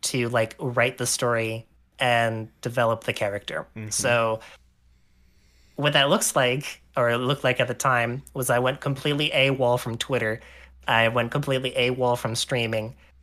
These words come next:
Speaker 1: and I came back with this. Um, and on the in-between, I created tons and tons and tons of content that, um, actually, like, a lot of people in my group and many people on Twitter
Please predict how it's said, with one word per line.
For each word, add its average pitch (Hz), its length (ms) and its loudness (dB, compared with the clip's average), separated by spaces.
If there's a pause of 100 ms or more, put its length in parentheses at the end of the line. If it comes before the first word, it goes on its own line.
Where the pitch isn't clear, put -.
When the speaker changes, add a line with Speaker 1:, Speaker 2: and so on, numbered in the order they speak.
(220)
Speaker 1:
and 123 400 4
I 117 100 2
came 131 220 0
back 120 220 0
with 113 140 -6
this. - 380 -4 (520)
Um, 107 440 0 (120)
and 131 200 0
on 131 160 2
the 147 120 -4
in-between, 135 760 -2
I 127 120 0
created 120 600 -2 (400)
tons 156 500 2
and 139 140 0
tons 143 300 0
and 135 120 0
tons 139 220 2
of 131 140 0
content 120 540 0 (580)
that, 113 260 4
um, 107 480 0 (480)
actually, 147 480 2
like, 123 180 2
a 117 80 4
lot 127 200 4
of 123 60 -2
people 123 280 -2
in 113 80 0
my 113 120 0
group 120 440 -4
and 127 200 -2
many 143 200 0
people 143 300 -2
on 117 140 -2
Twitter 117 460 -2